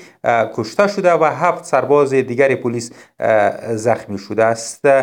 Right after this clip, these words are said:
این، اه، برجسته‌ترین، اه، قومندان پلیس افغانستان، اه، یا از مقامات محلی در ارزگان است که، اه، در این اواخر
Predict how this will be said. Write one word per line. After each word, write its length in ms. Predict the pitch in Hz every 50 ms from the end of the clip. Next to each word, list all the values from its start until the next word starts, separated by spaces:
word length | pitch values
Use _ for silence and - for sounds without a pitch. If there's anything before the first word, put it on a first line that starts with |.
| 135 135 - - _ _
این، 360 | - 170 175 175 170 165 165
اه، 560 | 151 - - 147 147 147 143 143 139 139 139
برجسته‌ترین، 1120 | 135 127 131 131 127 123 123 - 120 - - 127 - 131 123 131 170 175 175 170 170 160 165 -
اه، 240 | 135 135 127 123 123 123 -
قومندان 1040 | - 147 131 131 127 123 123 123 123 147 160 160 160 156 156 151 151 147 143 139 127
پلیس 440 | - - 123 120 135 170 165 -
افغانستان، 760 | 180 170 165 170 170 160 160 156 - - 170 160 160 156 139 - - - - _ _ -
اه، 340 | - 120 117 113 113 110
یا 460 | 110 110 127 139 135 131 127 123 131 127
از 200 | 127 120 110 113
مقامات 440 | 120 113 - - 120 131 147 135
محلی 380 | 139 120 117 110 110 110 113 175
در 300 | 170 180 170 160 156 -
ارزگان 640 | 147 147 143 131 131 135 135 131 123 131 151 151 147
است 200 | 143 139 - -
که، 300 | - 139 135 127 120 - -
اه، 240 | 117 113 113 113
در 280 | 110 110 117 117 117 117
این 200 | 120 123 123 117
اواخر 540 | 110 113 110 110 107 107 - 160 160 156